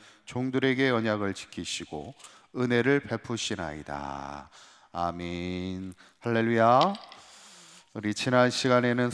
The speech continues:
우리가 솔로몬이 성전을 건축하면서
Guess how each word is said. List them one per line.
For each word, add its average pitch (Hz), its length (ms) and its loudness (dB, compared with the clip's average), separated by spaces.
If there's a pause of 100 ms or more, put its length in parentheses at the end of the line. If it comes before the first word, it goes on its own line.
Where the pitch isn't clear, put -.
(140)
우리가 110 280 2
솔로몬이 135 1080 2
성전을 139 580 0
건축하면서 107 960 -6